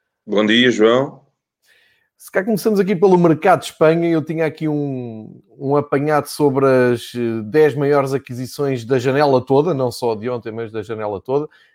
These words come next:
Speaker 2: Tivemos aqui algumas movimentações interessantes. Ia-te pedir depois os teus destaques e mesmo antes de passarmos então, eh, ao futebol da La Liga e à, hum, seleção espanhola, eh, vou aqui só dar o top ten de,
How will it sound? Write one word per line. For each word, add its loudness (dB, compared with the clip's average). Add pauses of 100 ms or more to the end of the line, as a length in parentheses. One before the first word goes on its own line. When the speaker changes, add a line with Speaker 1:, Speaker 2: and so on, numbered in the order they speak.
(120)
Speaker 2:
Tivemos -2
aqui 0
algumas 2
movimentações -4
interessantes. -2 (320)
Ia-te 2
pedir 0
depois 0
os -6
teus -4
destaques -2
e -4
mesmo -4
antes -6
de -20
passarmos -4
então, -2 (400)
eh, 4
ao 2
futebol 0
da 2
La 2
Liga -2
e -2
à, 0
hum, -10
seleção -6
espanhola, 0 (440)
eh, 4
vou 6
aqui 0
só 2
dar 6 (220)
o -2
top 0
ten -2
de, -2